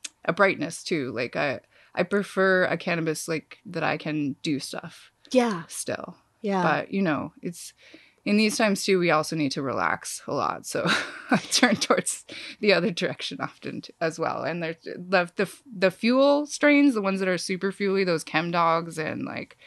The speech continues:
Speaker 1: O G Kush and things like that, like, those can also be a really valuable, uh, tool to, like, just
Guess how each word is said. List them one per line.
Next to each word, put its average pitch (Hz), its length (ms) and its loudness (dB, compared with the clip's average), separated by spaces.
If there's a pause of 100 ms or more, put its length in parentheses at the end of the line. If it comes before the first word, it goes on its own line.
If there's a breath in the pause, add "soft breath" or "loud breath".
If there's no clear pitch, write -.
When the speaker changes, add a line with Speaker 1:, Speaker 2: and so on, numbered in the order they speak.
(260 loud breath)
Speaker 1:
O 180 100 4
G 170 140 0
Kush 165 500 4
and 170 100 -2
things 160 220 -4
like 160 160 -6
that, 113 220 2
like, 131 220 -6
those 165 220 0
can 190 160 -4
also - 240 -4
be 110 320 -10 (320 soft breath)
a - 80 -4
really 160 200 -2
valuable, 113 720 -2
uh, - 380 -6
tool 175 260 -6
to, - 260 -10 (220)
like, - 200 -12
just - 240 -14